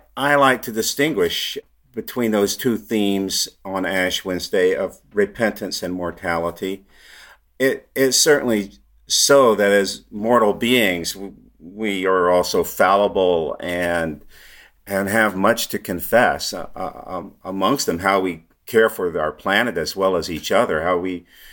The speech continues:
treat creation, including ourselves, as a part of creation. So there is, I think the call to repentance is, is needed and necessary. And, uh, not all churches continue to have regular weekly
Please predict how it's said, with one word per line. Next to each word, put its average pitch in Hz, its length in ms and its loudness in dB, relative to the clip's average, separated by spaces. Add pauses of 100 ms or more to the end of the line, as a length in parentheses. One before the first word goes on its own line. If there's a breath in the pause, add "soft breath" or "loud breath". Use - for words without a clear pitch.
(180 loud breath)
treat 113 240 -2
creation, 117 540 2
including 117 380 0
ourselves, 113 420 4
as 104 120 0
a 110 40 4
part 123 320 2
of - 100 -4
creation. 76 640 -4 (200)
So 120 240 2
there 127 180 6
is, - 240 0 (320)
I 107 100 -2
think 131 320 0
the 107 100 2
call 127 320 4
to 123 100 -4
repentance 101 840 -2
is, 85 200 -8 (160)
is 107 340 2
needed 113 400 4
and 92 180 -2
necessary. 92 840 2
And, 95 240 -2 (560 loud breath)
uh, 101 160 0
not 135 280 2
all 147 180 4
churches 135 540 0 (260 loud breath)
continue 120 460 -2
to 113 120 4
have 113 540 2
regular 107 640 4
weekly 104 760 -2